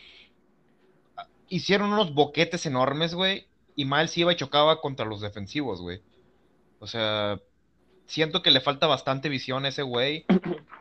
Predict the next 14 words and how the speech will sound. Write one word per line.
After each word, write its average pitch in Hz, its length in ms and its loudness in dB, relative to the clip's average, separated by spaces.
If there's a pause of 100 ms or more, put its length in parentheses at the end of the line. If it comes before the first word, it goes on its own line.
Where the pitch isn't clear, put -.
(640)
Es 113 280 -8
muy 151 200 2
buen, 180 500 4
es 156 140 2
muy 180 100 2
buen 180 220 4
corredor, 170 560 4 (100)
no 139 140 -12
te 156 100 -10
voy 151 160 -2
a 151 40 0
decir 139 260 -6
que 143 80 -10
no, 135 240 -6